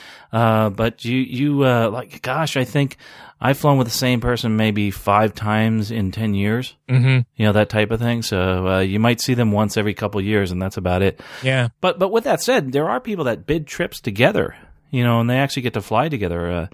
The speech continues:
Speaker 1: uh, for a month. So that's kinda interesting too, how they can do
Speaker 2: Mm-hmm.
Speaker 1: that. But,
Speaker 2: Mm-hmm.
Speaker 1: uh,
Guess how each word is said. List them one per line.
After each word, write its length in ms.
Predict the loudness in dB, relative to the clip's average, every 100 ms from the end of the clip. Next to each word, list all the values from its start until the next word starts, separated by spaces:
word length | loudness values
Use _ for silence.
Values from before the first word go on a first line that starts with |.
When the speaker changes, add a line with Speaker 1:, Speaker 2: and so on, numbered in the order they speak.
| -16 -20 -20 -4
Speaker 1:
uh, 180 | 0 0
for 220 | -2 0
a 60 |
month. 280 | 2 0 0
So 160 | -2 2
that's 220 | 2 2
kinda 240 | 2 2
interesting 400 | 2 0 -4 -4
too, 180 | 0 2
how 80 | 2
they 140 | 0
can 160 | -2 -4
do 160 | 0 2
Speaker 2:
Mm-hmm. 80 |
Speaker 1:
that. 160 | 0 -2 -12 _ _
But, 80 | -6
Speaker 2:
Mm-hmm. 240 | -4 -4 -6
Speaker 1:
uh, 160 | -6